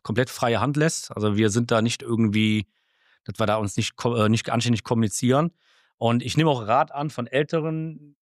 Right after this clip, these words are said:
Literaten, die im Amt sind, wie den Gerd zum Beispiel,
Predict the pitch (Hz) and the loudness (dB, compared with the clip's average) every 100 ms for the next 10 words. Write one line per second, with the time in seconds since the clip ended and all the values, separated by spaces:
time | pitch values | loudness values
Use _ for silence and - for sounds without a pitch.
0 | _ - 151 156 135 151 160 - 156 151 | _ -2 0 2 4 4 2 2 2 2
1 | 139 143 139 135 139 127 120 113 131 151 | 0 0 0 0 -2 -2 -2 0 2 2
2 | - - 135 135 139 - 135 135 131 | -2 -8 0 0 0 -2 2 4 4